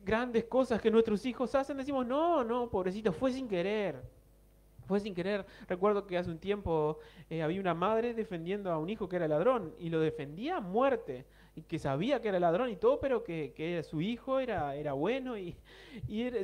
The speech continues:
era gracioso escuchar a esta madre. Y muchas veces, aún en los creyentes,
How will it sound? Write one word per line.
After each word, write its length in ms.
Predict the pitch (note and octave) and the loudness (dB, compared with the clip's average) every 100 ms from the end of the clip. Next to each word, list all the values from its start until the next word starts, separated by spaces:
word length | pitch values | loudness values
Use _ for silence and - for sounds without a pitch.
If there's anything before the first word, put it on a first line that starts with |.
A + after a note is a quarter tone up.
| - | -4
era 180 | B3 C4+ | -2 2
gracioso 500 | G3+ F#3 D4 D#4 F#3+ | 4 2 0 -2 -2
escuchar 280 | F3 E3 D3+ | -4 -4 -2
a 20 | |
esta 140 | D#3 | -2
madre. 220 | D3+ D#3+ | -2 -2
Y 40 | G3+ | -2
muchas 280 | C#4 C#4+ A#3 | -2 -2 -2
veces, 520 | C#4 C#4 B3+ - - _ - | -2 -4 -8 -10 -20 _ -4
aún 220 | E3+ B3+ | -2 0
en 80 | B3+ | 0
los 120 | G3+ | -2
creyentes, 760 | F#3 E3 - D4+ C#4 F3+ D3 | -2 -4 -4 -6 -6 -6 -8